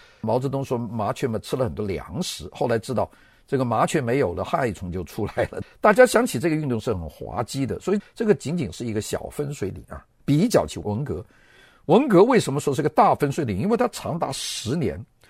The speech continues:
从一九六六年到一九七六年，这么一个十年，这中国大陆的历史从一九四九年到现在二零一八、二零一九年，这个整个里面它占了十年，是个非常长的一个阶段。这个阶段现在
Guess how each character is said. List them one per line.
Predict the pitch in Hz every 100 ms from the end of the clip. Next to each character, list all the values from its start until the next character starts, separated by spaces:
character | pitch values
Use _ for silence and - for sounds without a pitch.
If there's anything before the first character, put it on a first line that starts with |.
| - - -
从 | - 202
一 | 247
九 | 185
六 | 156 254 240
六 | 196
年 | 156 127
到 | 135 135
一 | 165
九 | 123 92
七 | -
六 | 170 147
年， | 104 104
这 | 151 233
么 | 196
一 |
个 | 180 175
十 | - - 180
年， | 208 104 101 139 _
这 | - 202 185 160
中 | 240 269 269
国 | - 165 139
大 | 147 208 180
陆 | 170
的 | 135
历 | 151 240 160
史 | -
从 | 90 143
一 | 202
九 | 180 101
四 | - 233
九 | 135 104 76
年 | 78 87
到 | 147 143
现 | - -
在 | 104 113 92 -
二 | - 170
零 | 135 147
一 |
八、 | 165 160
二 | 151
零 | 143 123
一 | 165
九 | 196 - 76 64
年， | 85 85
这 | 156
个 | 196 -
整 | - 101 82
个 | 220
里 | 143
面 | 87
它 | 127
占 | 139 170
了 | 95
十 | - - 101 190
年， | 143 80 - _ _ _ - _
是 | -
个 | 175
非 | 147 - 185 202
常 | 113
长 | 98 - -
的 | 95
一 | 95
个 | 98
阶 | 95 107
段。 | 101 78
这 | -
个 | 185
阶 | 160 175
段 | 160
现 | 127 123
在 | 110